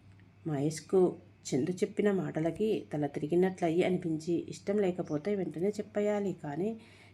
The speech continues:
కల్మషం తెలియని తన మనసుతో ఆశలు రేపి వాటిని ఒక్కసారిగా కూల్చేయడం ఏంటో అర్థం కాలేదు.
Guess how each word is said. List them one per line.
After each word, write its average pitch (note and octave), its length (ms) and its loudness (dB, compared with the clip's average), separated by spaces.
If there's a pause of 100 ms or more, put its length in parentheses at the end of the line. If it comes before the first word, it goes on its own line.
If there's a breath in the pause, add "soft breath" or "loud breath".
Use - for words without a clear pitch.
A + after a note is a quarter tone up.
(100)
కల్మషం E3+ 360 -2
తెలియని G3+ 480 2
తన F#3 260 0
మనసుతో F3+ 520 0
ఆశలు F3+ 420 -2
రేపి E3 460 0 (720 loud breath)
వాటిని E3 440 4 (160)
ఒక్కసారిగా D#3+ 600 -2
కూల్చేయడం F3+ 580 0 (120)
ఏంటో F#3+ 260 -2 (100)
అర్థం F3 280 -2
కాలేదు. G#3 560 0